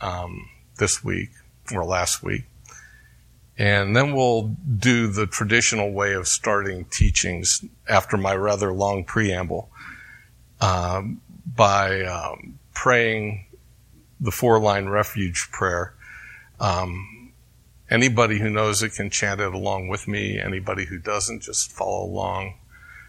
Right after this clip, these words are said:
in your heart, thinking that, um, there's enlightened mind there, that you have as much Buddha nature as Shakyamuni did,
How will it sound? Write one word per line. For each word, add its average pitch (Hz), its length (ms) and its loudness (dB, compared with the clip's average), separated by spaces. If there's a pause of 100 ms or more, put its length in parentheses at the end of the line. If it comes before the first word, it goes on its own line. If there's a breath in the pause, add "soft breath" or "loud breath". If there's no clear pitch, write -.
(360 loud breath)
in 104 160 4
your 95 180 0
heart, 113 640 4 (1040 loud breath)
thinking 113 720 0
that, 107 400 4 (400)
um, 107 520 -4 (720 loud breath)
there's 117 360 0
enlightened 107 720 -2
mind 95 520 -6 (120)
there, - 560 -10 (300)
that 110 140 -2
you 113 180 0
have 101 260 2
as 87 180 -4
much 95 600 -2
Buddha 107 340 -2
nature 95 640 -4
as 92 240 -2
Shakyamuni 90 840 -4
did, 92 340 -4